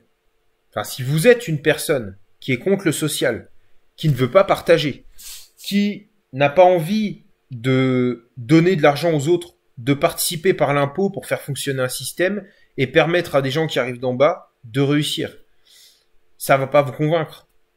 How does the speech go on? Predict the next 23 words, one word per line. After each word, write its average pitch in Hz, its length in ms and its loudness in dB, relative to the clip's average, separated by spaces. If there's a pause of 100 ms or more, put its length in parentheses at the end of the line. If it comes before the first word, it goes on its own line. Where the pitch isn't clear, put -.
(640)
Euh, 104 680 0
celui 175 400 0
qui - 160 -8
veut 139 120 -2
pas 175 140 6
partager, 170 800 -2
il 143 80 -4
changera 139 340 0
pas 180 140 6
d'avis. 120 340 -2 (800)
Peut-être 190 360 6
sur 190 200 -2
le 165 240 2
thème 196 200 4
de 156 80 4
l'écologie, 170 720 0
puisqu'il - 220 -14
y 117 40 -4
a - 20 -2
un 113 40 -4
chapitre 139 380 -4
sur 131 120 -4
l'écologie. 123 680 -2